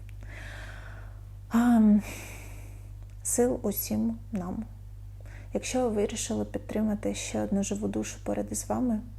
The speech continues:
ви вже круті. Ваш внесок, він вже великий. Якщо хтось скаже, що слухати це легко, а, шліть його за російським кала-, кораблем, адже ця людина бачила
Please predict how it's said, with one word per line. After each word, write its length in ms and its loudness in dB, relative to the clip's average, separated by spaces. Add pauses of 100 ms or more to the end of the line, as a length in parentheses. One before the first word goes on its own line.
(160)
ви 160 6
вже 240 0
круті. 460 -6 (240)
Ваш 360 2
внесок, 440 2 (260)
він 240 6
вже 320 2
великий. 680 -2 (340)
Якщо 340 0
хтось 280 -2
скаже, 340 -4
що 220 -4
слухати 720 -2 (380)
це 140 0
легко, 540 0 (400)
а, 380 2 (180)
шліть 360 0
його 260 -2
за 480 -2
російським 500 -4
кала-, 360 -4
кораблем, 560 0
адже 420 -4
ця 180 -4
людина 360 0
бачила 420 -4